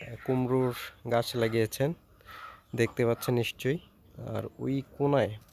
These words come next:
প্রথম যেই, আহ, বস্তার মধ্যে আম্মা ওখানে হচ্ছে ড্রাগন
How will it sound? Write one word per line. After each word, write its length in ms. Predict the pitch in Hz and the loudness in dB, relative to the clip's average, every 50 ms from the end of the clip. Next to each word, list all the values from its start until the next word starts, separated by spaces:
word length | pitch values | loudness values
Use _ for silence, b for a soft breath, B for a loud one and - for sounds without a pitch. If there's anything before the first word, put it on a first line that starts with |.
| 127 117 - | -12 -8 -6
প্রথম 340 | - 117 - - 127 127 120 | -6 -6 -6 -6 -6 -6 -4
যেই, 300 | 113 120 123 123 120 120 | -2 -2 -2 -2 -2 -4
আহ, 1080 | - - - - - - - - - - - - - 117 113 110 110 113 113 110 110 107 | -6 -10 -14 -20 -20 -20 -20 -20 -20 -20 -18 -10 -6 -4 -4 -2 -2 -2 -4 -4 -4 -4
বস্তার 400 | 117 117 - - - 139 131 127 | -4 -4 -4 -2 0 2 2 2
মধ্যে 280 | 127 127 123 123 123 | 2 0 -2 0 0
আম্মা 260 | 123 120 120 120 123 123 | 0 2 2 2 2 2
ওখানে 400 | 120 117 113 - 123 117 117 117 | 2 0 -2 -4 -4 -4 -2 -4
হচ্ছে 300 | 113 110 - - 127 110 | -4 -6 -6 -6 -6 -2
ড্রাগন 380 | 107 120 117 117 117 120 120 | 0 0 2 2 2 0 -2